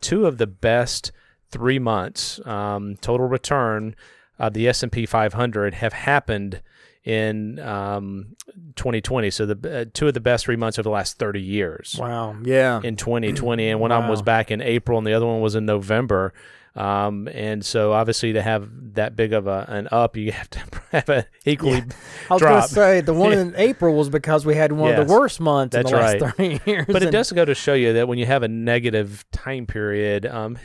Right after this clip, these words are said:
Speaker 1: his-, history shows that it's gonna come back up equally.
Speaker 2: That's
Speaker 1: And
Speaker 2: right.
Speaker 1: it's not always like that, but, uh, gosh, just stay, stay invested, do some rebalancing. Uh, twenty twenty has, again, set so many records, and, uh, it really puts into,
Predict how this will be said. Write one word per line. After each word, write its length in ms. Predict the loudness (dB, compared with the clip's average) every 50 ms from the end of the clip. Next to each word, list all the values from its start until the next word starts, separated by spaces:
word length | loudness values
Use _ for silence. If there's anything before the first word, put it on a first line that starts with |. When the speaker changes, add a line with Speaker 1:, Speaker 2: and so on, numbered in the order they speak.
| -16
Speaker 1:
his-, 300 | -6 -4 -4 -4 -4 -6
history 540 | -6 -2 -2 -2 -2 0 -2 -2 -2 0 -2
shows 400 | -2 -2 0 2 2 2 0 0
that 100 | -2 -4
it's 100 | -4 -4
gonna 180 | -6 -8 -8 -8
come 180 | -8 -8 -6 -4
back 300 | -2 -2 -2 -2 -2 0
up 200 | 0 0 -2 -2 -4
equally. 520 | -4 -4 -2 -2 -2 -2 0 0 0 0
Speaker 2:
That's 160 | -2 -4 -4 -6
Speaker 1:
And 40 | -6 -6
Speaker 2:
right. 320 | -6 -6 -6 -8 -10 -14 _ _
Speaker 1:
it's 160 | -16 -8 -4
not 160 | 0 2 2
always 400 | 4 4 4 2 0 0 -2 -4
like 320 | -2 0 0 0 0 0 -2
that, 340 | -4 -4 -4 -4 -6 -6 -4
but, 240 | -4 -4 -4 -4
uh, 140 | -8 -10 -10
gosh, 300 | -10 -8 -8 -8 -8 -6
just 180 | -6 -4 -4 -4
stay, 320 | 0 0 0 0 0 -2
stay 240 | -4 -6 -6 -4 -4
invested, 520 | -4 -2 0 0 0 0 0 -4 -8 -6
do 120 | -4 -4 -4
some 180 | -4 -6 -6
rebalancing. 840 | -6 -6 -2 0 0 2 2 2 0 -2 -4 -4 -6 -6 -6 -8 -10 -14 -18 -20 -20 -20 -20 _ _ _
Uh, 340 | -4 -2 0 0 0 0 -2 -4 -4
twenty 220 | -4 -2 -2 -2
twenty 280 | -2 -4 -2 -2 0 0
has, 180 | 0 -2 -4 -6
again, 420 | -8 -8 -6 -6 -6 -6 -6 -6
set 280 | -6 -4 -4 -4 -4 -4
so 160 | -6 -6 -6
many 200 | -6 -6 -6 -6
records, 500 | -4 -2 -2 -2 -4 -6 -8 -8 -6 -6
and, 160 | -6 -6 -4
uh, 220 | -4 -4 -4 -6 -6 -10 -16 -14 -12
it 120 | -8 -4
really 200 | -2 -2 -2 -2
puts 300 | -2 -2 -4 -4 -4 -6
into, 340 | -6 -4 -2 0 0 0